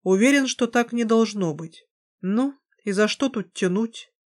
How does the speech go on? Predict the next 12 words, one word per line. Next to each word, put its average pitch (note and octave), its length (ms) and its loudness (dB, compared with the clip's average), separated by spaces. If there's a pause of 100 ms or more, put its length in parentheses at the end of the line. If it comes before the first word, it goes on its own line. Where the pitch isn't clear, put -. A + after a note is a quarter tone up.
(220)
Поскольку D4+ 500 0
других C4+ 400 0
способов G#3 680 -2
я G3+ 200 0
не F#3+ 140 0
знал, A#3 560 -4
в - 80 -16
сознании C#4 520 2
сам A#3+ 280 0
собой A#3+ 420 0
возник A3+ 480 2
колок, A3 580 0